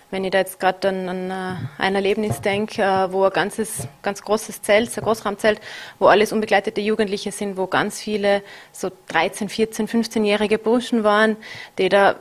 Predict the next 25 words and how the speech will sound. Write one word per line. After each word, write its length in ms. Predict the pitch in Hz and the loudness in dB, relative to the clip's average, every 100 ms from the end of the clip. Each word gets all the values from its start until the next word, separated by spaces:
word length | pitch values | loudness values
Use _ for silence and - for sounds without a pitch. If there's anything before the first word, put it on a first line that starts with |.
| - | 2
Tag 240 | 185 - | 2 2
für 140 | - 220 | -2 2
Tag 400 | 196 220 - - - - | 4 2 -2 -10 -10 -6
irgendwie 340 | 208 214 214 | -4 -2 -2
dahin 340 | 220 202 247 262 | 2 4 4 4
frischten 540 | - 247 - - 240 | 2 -2 -2 -2 0
und 180 | 196 208 | 0 -2
nichts 240 | 220 - - | -2 -4 -4
zum 160 | 226 | -2
Tun 260 | 226 240 208 | 2 2 2
haben. 240 | 214 220 | 2 2
Und 400 | 175 190 196 - | -2 -4 -6 -6
wir 160 | 202 190 | -4 0
waren 160 | 196 | 0
dann 120 | 202 196 | 2 0
da 100 | 196 | 0
besuchen 460 | 202 220 208 208 | -2 -4 -4 -4
und 160 | 185 185 | -6 -4
dann 120 | 190 | -4
haben 120 | 196 | -4
sie 140 | 196 185 | -8 -10
halt 100 | 190 | -10
gesagt, 200 | - 190 | -10 -6
„Ja, 240 | 214 226 | -4 -4
mei, 260 | 208 220 | -4 -4